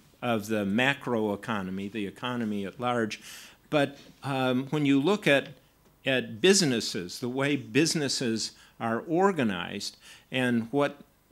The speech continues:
uh, businesses do, there are fundamental changes that have occurred at that level. There are transformed practices where, uh, in many businesses, the highest performing,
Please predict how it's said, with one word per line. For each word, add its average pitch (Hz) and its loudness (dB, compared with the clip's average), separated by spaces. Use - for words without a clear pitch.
uh, 117 -2
businesses 123 0
do, 120 2
there 123 0
are 117 0
fundamental 147 0
changes 165 2
that 117 -2
have 110 -2
occurred 110 -2
at 117 -8
that 156 0
level. 95 -4
There 131 4
are 123 2
transformed 151 0
practices 139 -2
where, 120 0
uh, 120 0
in 131 -2
many 160 6
businesses, 127 2
the 117 -4
highest 127 -2
performing, 143 2